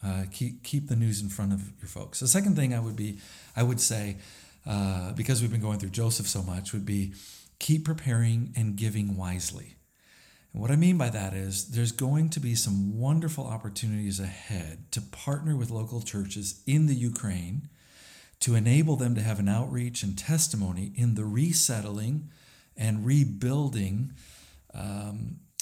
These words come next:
of their cities, towns, and neighborhoods that, that's going to be needed.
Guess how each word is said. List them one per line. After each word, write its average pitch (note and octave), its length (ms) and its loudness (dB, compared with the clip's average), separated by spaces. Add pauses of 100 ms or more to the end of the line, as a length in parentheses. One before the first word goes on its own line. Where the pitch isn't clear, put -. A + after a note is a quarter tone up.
(120)
of A2+ 440 0
their G#2+ 440 -4
cities, B2 520 2
towns, A#2 560 0
and A2 100 -4
neighborhoods A2+ 640 -2
that, G#2+ 240 -10
that's G#2 200 -4
going G2+ 240 0
to G2 80 -6
be G2 100 -4
needed. A2+ 420 0